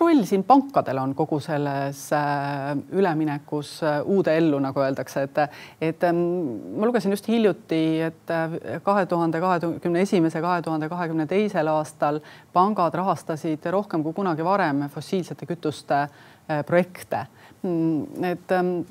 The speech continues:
kas see on sellepärast, et neil ei ole praegu midagi muud rahastada või, äh, või na-, nad lihtsalt, äh, on kusagil praegu eraldi ja elavad oma elu ja,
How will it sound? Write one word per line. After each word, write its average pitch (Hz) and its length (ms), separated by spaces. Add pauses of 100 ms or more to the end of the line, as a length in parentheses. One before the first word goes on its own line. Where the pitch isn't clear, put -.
kas - 140
see 240 100
on 214 60
sellepärast, 196 540
et 180 140
neil 190 140
ei - 20
ole 262 240
praegu 151 320
midagi 170 240
muud 196 160
rahastada 151 600 (440)
või, 175 480
äh, 160 240
või 185 160
na-, 175 240
nad 196 200
lihtsalt, 196 440
äh, 175 320
on 185 160
kusagil 196 340
praegu 208 300
eraldi 170 480
ja 165 140 (100)
elavad 180 320
oma 226 240
elu 160 220 (100)
ja, 160 140